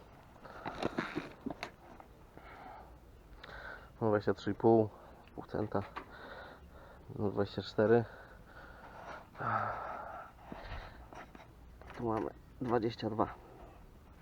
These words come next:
więc ten słup będę musiał przerobić, ale niestety nie mam już płyt. Skrawki mi zostały,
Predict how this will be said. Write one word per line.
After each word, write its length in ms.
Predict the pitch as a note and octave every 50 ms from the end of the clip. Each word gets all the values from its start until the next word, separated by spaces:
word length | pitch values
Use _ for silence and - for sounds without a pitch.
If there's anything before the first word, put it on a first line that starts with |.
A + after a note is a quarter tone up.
| - C#3
więc 260 | C#3 C3 B2 - - - - - - - - - - - - - - - - -
ten 140 | A2 A2
słup 160 | - - A#2+ G#2
będę 180 | G#2+ G#2 G#2+
musiał 180 | G#2+ G2+ A#2 G#2
przerobić, 360 | - - B2 A#2 G#2+ G2+ G2+
ale 140 | G#2+ G#2 G#2+
niestety 320 | G#2+ G#2 - G#2 - G#2+
nie 100 | G#2+ G#2
mam 140 | G#2+ A2 G#2
już 120 | G2+ G2 - - - - - -
płyt. 200 | G#2+ G#2+ G2 - - - - - - - - - - - - - - - - - - - -
Skrawki 420 | - - A#2 A2+ A2 - - A2
mi 120 | G#2 G#2 G2
zostały, 520 | G2+ G2+ - - A2 G#2 G2+ G2+ G#2